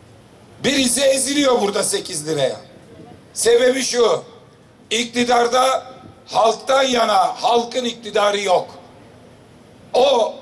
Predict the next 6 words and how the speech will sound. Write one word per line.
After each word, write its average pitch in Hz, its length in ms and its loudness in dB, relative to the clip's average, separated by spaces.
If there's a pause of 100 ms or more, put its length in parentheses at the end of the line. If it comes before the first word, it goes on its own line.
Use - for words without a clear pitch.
(120)
köylünün, 247 600 0 (160)
fasulye 254 580 0
üreticisinin, 208 840 -4 (360)
kabak 262 440 0
üreticisinin, 220 880 -4 (440)
domates 262 600 2